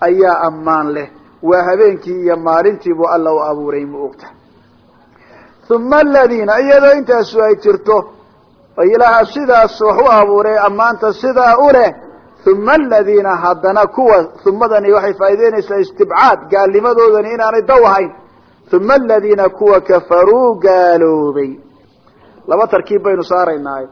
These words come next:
Birabbihim, ku kufriyey, kafaruuda ku xidh markaa. Birabbihim, ku kufriyey. Yacdiluuna, way leexanayaan. Maya, yacdiluun, waxay la simayaan rabbigood. Ghayrahu, bay la simayaan.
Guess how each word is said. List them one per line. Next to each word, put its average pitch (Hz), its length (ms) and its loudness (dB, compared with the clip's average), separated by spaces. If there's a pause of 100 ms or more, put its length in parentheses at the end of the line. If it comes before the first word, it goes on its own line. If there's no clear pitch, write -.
(280)
Birabbihim, 190 920 0
ku 262 220 -4
kufriyey, 165 460 -4 (200)
kafaruuda 180 420 0
ku 196 140 -4
xidh 165 120 -10
markaa. 151 400 -8 (420)
Birabbihim, 208 800 0 (100)
ku 285 160 -2
kufriyey. 185 580 2 (560)
Yacdiluuna, 208 880 0 (140)
way 214 200 4
leexanayaan. 190 1040 2 (760)
Maya, 180 460 0
yacdiluun, 202 720 2 (460)
waxay 214 460 2
la 262 220 0
simayaan 202 800 -2
rabbigood. 202 600 0 (420)
Ghayrahu, 220 500 4
bay 190 120 -4
la 175 120 -2
simayaan. 135 560 -14